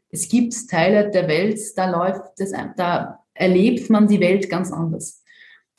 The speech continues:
Und es ist auf jeden Fall ein Ankerpunkt der Entschleunigung. Und ich glaub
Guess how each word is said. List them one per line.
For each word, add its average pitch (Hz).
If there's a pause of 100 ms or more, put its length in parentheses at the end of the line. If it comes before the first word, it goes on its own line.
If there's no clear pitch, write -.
Und 196 (1000)
es 180
ist 190
auf 202
jeden 214
Fall 214
ein 196
Ankerpunkt 208
der 180
Entschleunigung. 208
Und 214
ich -
glaub -